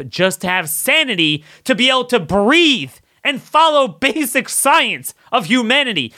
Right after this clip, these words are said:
something we never thought would be at stake. Children in school. As I said clearly last night, probably the first time you'll ever hear it on Fox News,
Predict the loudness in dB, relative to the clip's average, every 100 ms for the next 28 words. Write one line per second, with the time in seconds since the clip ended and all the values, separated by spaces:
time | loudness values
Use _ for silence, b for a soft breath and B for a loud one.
0 | -6 -2 -2 -2 -2 -2 -2 2 2 4
1 | 0 2 0 0 -2 -2 -2 -4 -4 -4
2 | -4 -14 b b b b -8 -2 2 2
3 | 4 2 0 -2 -4 -4 -4 2 4 4
4 | 2 -4 _ _ _ _ _ _ _ _
5 | _ _ _ _ _ _ _ _ -6 -2
6 | 0 -2 -2 0 2 2 0 0 -2 -2
7 | -6 -6 -6 -12 _ _ _ _ _ -2
8 | 0 0 0 2 2 0 0 0 0 2
9 | 2 2 0 0 0 0 -4 -4 -4 -6
10 | -12